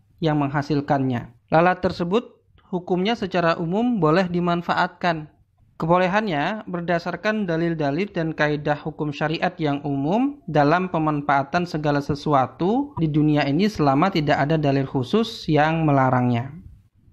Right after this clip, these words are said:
Dalil-dalil umum kebolehan memanfaatkan segala sesuatu yang diciptakan oleh Allah Subhanahu wa taala di muka bumi ini,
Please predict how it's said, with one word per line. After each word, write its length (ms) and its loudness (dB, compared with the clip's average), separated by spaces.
Dalil-dalil 560 2
umum 320 -4
kebolehan 480 -2
memanfaatkan 720 -4
segala 320 -4
sesuatu 400 -4
yang 80 -4
diciptakan 560 -8
oleh 160 -4
Allah 320 -2
Subhanahu 480 -2
wa 80 -4
taala 320 0
di 160 -2
muka 240 -2
bumi 360 -4
ini, 360 2